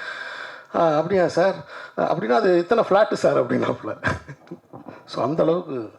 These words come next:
அறிவு, நுட்பம் எல்லாமே அவங்க தந்தை வந்து அந்த அளவுக்கு பிள்ளைகளை பிறருக்கு முன்னுதாரணமா அவர்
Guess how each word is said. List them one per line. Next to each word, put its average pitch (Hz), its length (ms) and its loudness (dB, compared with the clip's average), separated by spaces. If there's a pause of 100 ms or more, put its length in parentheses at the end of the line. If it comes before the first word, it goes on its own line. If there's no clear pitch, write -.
(100)
அறிவு, 127 220 -8
நுட்பம் 98 600 -14
எல்லாமே 156 640 0
அவங்க 107 240 -10
தந்தை 151 400 -2
வந்து 107 460 -8 (1080)
அந்த 123 220 -6
அளவுக்கு 147 360 0
பிள்ளைகளை 135 440 -2 (1040)
பிறருக்கு 156 340 0
முன்னுதாரணமா 160 680 2
அவர் 104 300 -8